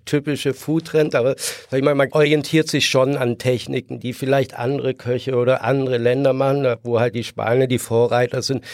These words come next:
dass man halt da vielleicht auch guckt, was machen die oder wie machen sie was. Also, und so hat jedes Jahr, Land ja so seine gewissen Vor- oder Nachteile.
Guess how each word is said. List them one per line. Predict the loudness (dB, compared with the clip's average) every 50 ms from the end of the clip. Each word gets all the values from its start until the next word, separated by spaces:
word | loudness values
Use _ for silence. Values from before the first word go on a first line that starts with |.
| -18 -12 -6
dass | -6 -2 2
man | 2 2
halt | 2 2 0
da | 0 0 0
vielleicht | -2 -2 -2 0 0 0 0
auch | -2 -4
guckt, | -4 -6 -6 -2 -2
was | -2 0 0
machen | 0 0 2 2 0 -2
die | -2 -4 -2 -2 0 0 0 0 0
oder | 0 2 2 2 0
wie | 0 0 0 2 2 2
machen | 4 4 2 2 0 -2 -4 -4
sie | -4 -4 -4 -4
was. | -4 -4 -4 -6 -8 -10
Also, | -12 -10 -8 -6 -6 -6 -6 -8 -10 -12 -16 -20 -20 -18 -20 -20 -20 -16 -12
und | -8
so | -4 0 2 4 4 2 2 -2 -8 -18 _ -10
hat | -6 -6 -6 -4
jedes | -2 0 2 4 4 4 2 2
Jahr, | 2 2 2 2 2
Land | 2 2 2 2 2 2 2
ja | 2 2 2
so | 2 0 0 0 0
seine | 0 0 2 2 4 4 4 4 2 0 -6 _ _ _ _ -20 -20 -20 _ _ -8
gewissen | -4 -2 -2 -2 -2 -2 -4
Vor- | -6 -2 2 2 4 4 2
oder | 2 0 0
Nachteile. | 2 2 0 0 -4 -6 -8 -6 -6 -6 -6 -10 -14